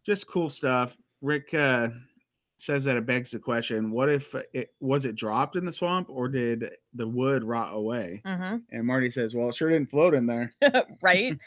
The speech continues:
Speaker 1: <laughs>
Speaker 2: I think we all, uh, concur with that statement.
Speaker 1: Yeah. It was, that's pretty good though. Um, so Doug, he says that the fact that it, it, that it's splayed suggests that it was used and not just dropped.
Speaker 2: Mm-hmm.
Speaker 1: Good
Speaker 2: Makes
Speaker 1: point, Doug.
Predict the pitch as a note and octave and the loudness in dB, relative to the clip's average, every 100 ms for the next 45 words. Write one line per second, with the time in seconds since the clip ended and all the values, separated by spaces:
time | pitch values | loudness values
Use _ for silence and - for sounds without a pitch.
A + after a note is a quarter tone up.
0 | C4 A#3+ - G#3+ A3+ A3+ F#3+ F#3+ F#3 F3+ | -12 -4 4 4 4 0 2 4 6 6
1 | F3+ F3 E3+ - F#3 F#3 F#3 D3+ E3 A#3+ | 6 6 6 2 -4 0 0 2 4 4
2 | - - C3 C3 D3 D3+ - _ B2+ E2 | 0 -8 -8 -6 -10 -10 -12 _ -20 -20
3 | _ _ _ _ _ _ _ - C#3 C3 | _ _ _ _ _ _ _ -8 -6 -6
4 | - C#3 C3 C#3 A#2+ A2 G#2 G2 G#2 _ | -4 -6 -6 -6 -4 -4 -4 -8 -10 _
5 | _ _ _ _ C3 C3+ B2+ - _ _ | _ _ _ _ 2 2 0 -6 _ _
6 | _ - D#3 C#3 G3 G3+ C3+ C3 E3 E3+ | _ -8 -6 2 4 6 4 2 -4 -2
7 | G3 D#3 D3 B2 A#2+ - C3+ C#3+ C#3+ C3+ | 0 0 0 -2 -4 2 4 4 2 0
8 | A#2+ A#2+ - - A#2 - B2+ B2 B2 - | 0 -4 -8 -6 -6 -6 -4 -4 -4 -8
9 | C#3+ A#2+ A#2 A2+ B2 B2 A#2+ - A2+ G#2+ | -2 0 0 -2 -6 -4 -4 -2 -2 -2
10 | G#2+ G#2 B2 D3 A2 G2+ A2 A2 A2 - | -4 -4 2 2 2 -2 -6 -4 -4 -8
11 | G#2 - A2+ F#2+ C#2+ - G3 F#3 F3+ F#3 | -12 -6 -4 -4 -6 -8 -6 -4 -6 -8
12 | - _ _ _ _ _ _ _ _ _ | -16 _ _ _ _ _ _ _ _ _
13 | _ G3 A3 G#3 C#3 A#2 A2+ | _ -2 2 2 0 -2 -4